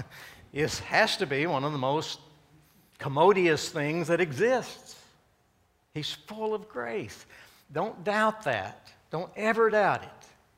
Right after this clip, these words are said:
We don't reign in life through our performance. We reign in life through our position. And we try to get it right. We want to get it right.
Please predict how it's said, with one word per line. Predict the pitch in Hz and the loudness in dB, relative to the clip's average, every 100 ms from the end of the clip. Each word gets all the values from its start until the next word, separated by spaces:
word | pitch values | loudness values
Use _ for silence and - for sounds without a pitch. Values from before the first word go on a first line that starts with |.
| _ _ _ _ _ _ _ _ _ _ _ _ _ _ _ _ _ _ 143 | _ _ _ _ _ _ _ _ _ _ _ _ _ _ _ _ _ _ -6
We | 151 | -4
don't | 139 170 220 180 | 0 2 2 0
reign | 165 180 185 | 0 2 2
in | 170 | 0
life | 151 151 110 147 - - - _ _ _ - | 2 2 2 0 -4 -16 -20 _ _ _ -6
through | 127 | -2
our | 123 | 0
performance. | 147 175 196 247 196 101 - - | 0 0 2 2 2 -2 -10 -8
We | 131 | -6
reign | 120 135 170 | -2 -2 0
in | 208 | 0
life | 147 120 139 - - - - | -2 0 -2 -4 -10 -20 -8
through | 147 | -2
our | 139 147 | -2 -2
position. | - 131 110 156 - - 101 113 - - _ _ _ _ _ _ _ _ _ _ _ _ _ _ | -4 -6 -4 -4 -4 -6 -10 -16 -20 -20 _ _ _ _ _ _ _ _ _ _ _ _ _ _
And | 135 | -6
we | 127 | -6
try | 120 165 208 | -2 4 6
to | 226 | 6
get | 180 151 | 4 2
it | 139 | 0
right. | 131 110 131 - | -2 0 0 -2
We | 139 | -4
want | 123 208 240 | 2 4 4
to | |
get | 170 151 | 2 0
it | 127 127 | 0 -4
right. | 98 104 - | -6 -6 -8